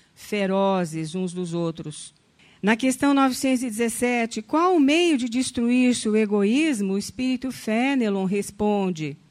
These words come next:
"Em face do atual extravasamento do egoísmo, grande virtude é verdadeiramente necessária, a fraternidade, para que alguém renuncie à sua personalidade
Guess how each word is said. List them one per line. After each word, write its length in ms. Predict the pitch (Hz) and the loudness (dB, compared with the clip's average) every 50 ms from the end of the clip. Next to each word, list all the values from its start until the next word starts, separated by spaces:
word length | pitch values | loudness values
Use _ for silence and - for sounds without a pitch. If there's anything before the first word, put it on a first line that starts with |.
| _ | _
"Em 180 | - 277 302 294 | 2 4 4 4
face 720 | - - - - 294 294 311 339 349 330 - - - 226 | 4 2 -2 2 4 4 6 4 4 2 0 0 0 0
do 160 | 208 185 220 233 | 2 2 2 2
atual 680 | 233 240 240 240 247 214 208 220 254 277 277 247 208 | 2 0 0 2 2 4 4 4 4 4 4 4 4
extravasamento 1300 | 214 247 247 - - 247 226 220 190 202 202 202 185 202 190 190 190 196 233 262 269 254 - 202 190 | 4 2 0 -2 -4 -2 0 0 0 0 0 0 0 0 0 2 2 2 2 2 0 0 0 -2 -2
do 180 | 175 190 180 185 | -2 -2 -2 0
egoísmo, 960 | 208 233 226 220 214 196 185 190 214 254 277 277 226 190 190 170 160 151 151 - _ _ _ _ _ _ _ _ _ _ _ _ - | 0 0 0 0 0 2 2 2 2 2 2 2 0 -2 -6 -6 -6 -8 -10 -12 _ _ _ _ _ _ _ _ _ _ _ _ -14
grande 540 | 185 175 240 247 269 311 359 359 294 294 269 | -2 0 2 4 4 4 2 2 2 2 0
virtude 680 | 262 277 247 220 - - 240 254 269 254 202 214 214 | 2 0 0 -2 -2 -2 0 0 0 0 0 0 0
é 200 | 208 202 190 190 | 0 2 0 -2
verdadeiramente 920 | 180 185 240 269 277 254 247 220 214 220 214 208 196 196 196 202 196 - 180 | -2 -2 -2 -2 -2 -2 -4 -4 -2 -2 -2 -2 -2 -2 -2 -4 -4 -4 -4
necessária, 960 | 180 196 190 - 175 175 165 - - 196 196 214 247 277 285 302 302 302 - _ _ _ _ _ _ | -4 -4 -4 -6 -6 -8 -8 -4 -2 -2 0 2 0 0 0 -2 -6 -8 -10 _ _ _ _ _ _
a 80 | - 156 | -16 -16
fraternidade, 1040 | 156 - 170 170 - 175 160 170 196 214 208 196 196 202 220 254 262 247 294 294 - _ _ _ _ _ _ _ _ _ _ - - - _ - | -12 -10 -10 -8 -8 -8 -6 -6 -6 -6 -4 -4 -4 -2 -2 -2 -2 -4 -6 -6 -8 _ _ _ _ _ _ _ _ _ _ -20 -20 -20 _ 2
para 260 | 269 277 277 277 269 | 4 4 6 4 2
que 100 | - - | 2 2
alguém 380 | 254 240 233 220 254 269 277 254 | 2 2 2 2 0 0 2 2
renuncie 1040 | 247 269 262 254 247 240 226 - - - - 320 359 359 311 226 180 156 - - - _ _ | 2 2 2 2 2 0 -2 -4 -8 -4 -2 0 0 2 2 2 0 -2 -4 -8 -16 _ _
à 160 | 190 196 208 | -4 -2 -2
sua 420 | - - - - 196 185 185 180 180 | -4 -6 -6 -6 -4 -2 -2 -4 -4
personalidade 1400 | - _ _ 269 302 330 320 - - 277 262 247 247 240 240 233 214 185 180 180 185 185 185 180 190 196 | -6 _ _ -4 -2 -2 -4 -6 -6 -6 -4 -4 -4 -4 -4 -4 -6 -6 -6 -4 -4 -4 -4 -4 -6 -6